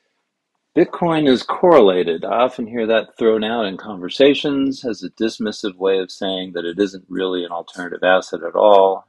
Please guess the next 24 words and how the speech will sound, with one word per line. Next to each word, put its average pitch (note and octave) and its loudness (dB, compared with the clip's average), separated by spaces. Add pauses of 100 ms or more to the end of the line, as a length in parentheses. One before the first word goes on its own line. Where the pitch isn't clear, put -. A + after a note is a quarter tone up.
and F#2 -14
that F2 -8
this, - -14 (160)
all G#2 4
this F#2+ -8
mumbo F#2 -6
jumbo F2 -6
about E2+ -6
it E2+ -12
being E2+ -14
external F2 -10
to F#2 -10
the - -12
broader E2+ -2
economy E2+ -10
is E2 -14
just - -14
hopium. G2 -4 (500)
But F#2 -6
very G#2+ 6
few G2+ -2
who F2+ -4 (460)
say B2 4
this G2+ -4